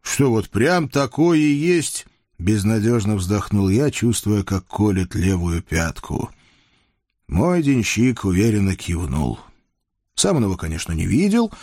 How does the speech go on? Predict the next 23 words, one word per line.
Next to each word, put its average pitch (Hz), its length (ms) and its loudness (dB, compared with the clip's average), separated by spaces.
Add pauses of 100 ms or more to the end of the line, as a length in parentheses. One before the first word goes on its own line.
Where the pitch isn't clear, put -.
(340)
но 202 160 2
народ 240 520 0
так 226 300 -2
уж 208 140 -2
детально 190 560 0
врать 135 400 -2
не 175 100 2
станет. 117 760 -2 (360)
А 98 140 0
посему, 113 460 2
стало 160 340 0
быть, 151 180 2
следовало 139 600 2
бы 127 120 2
этой 127 300 2
же 107 180 2
ночью 143 500 2
устроить 160 520 2
засаду 165 640 0
в - 120 -6
поместье 120 600 0
графа 107 380 -2
Воронцова 101 840 0